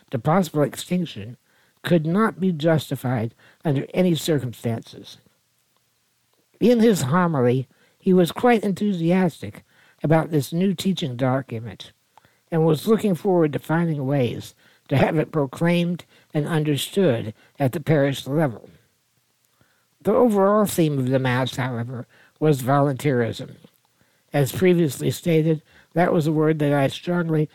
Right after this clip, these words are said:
identified with, so he was speaking to me and my kind.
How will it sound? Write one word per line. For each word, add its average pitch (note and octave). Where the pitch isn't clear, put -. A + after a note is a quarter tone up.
identified D#3
with, -
so F#3+
he G#3+
was D#3+
speaking D#3+
to C#3
me E3
and C3+
my D#3
kind. -